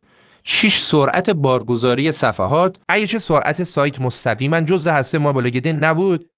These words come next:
اما عملاً با تجربهٔ کاربری موبایل ارتباط مستقیم داشت. کاربری که با اینترنت و موبایل وارد سایت می‌شه، انتظار دارد صفحه در چند ثانیه بارگذاری شه. هرچه سرعت پایین‌تر باشه، نرخ خروج کاربران بیشتر می‌شه. چه سایت‌هایی بیشتر آسیب دیدن؟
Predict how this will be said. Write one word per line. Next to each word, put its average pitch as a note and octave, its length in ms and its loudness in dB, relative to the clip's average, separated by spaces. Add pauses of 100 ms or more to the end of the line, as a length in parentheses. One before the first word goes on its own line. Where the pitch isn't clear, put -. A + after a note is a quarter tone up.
(520)
اما C#4 160 2
عملاً D#3 280 2
با C#3 100 0
تجربهٔ C3 420 -2
کاربری A2+ 420 0
موبایل C#3 420 0
ارتباط B2 500 -2
مستقیم A#2+ 680 -2
داشت. G2 340 -8
کاربری F#3+ 340 4
که C3 80 -2
با G#2+ 100 2
اینترنت A#2+ 580 0
و - 20 0
موبایل C#3 340 2
وارد B2+ 320 2
سایت A#2+ 360 0
می‌شه، A#2+ 180 -4
انتظار B2 440 0
دارد F3+ 260 0
صفحه B2+ 400 -2
در A#2 140 2
چند C3+ 280 -2
ثانیه D#3+ 760 2
بارگذاری A#2 540 2
شه. F#2 340 -6
هرچه A3 200 -4
سرعت E3 400 2
پایین‌تر B2+ 440 2
باشه، F3+ 280 0 (120)
نرخ C#3+ 300 -2
خروج B2+ 360 -2
کاربران A#2 540 0
بیشتر A2+ 300 0
می‌شه. - 360 -8 (160)
چه F3 140 0
سایت‌هایی B2+ 500 2
بیشتر C3+ 360 2
آسیب C3+ 460 0
دیدن؟ A2 320 -2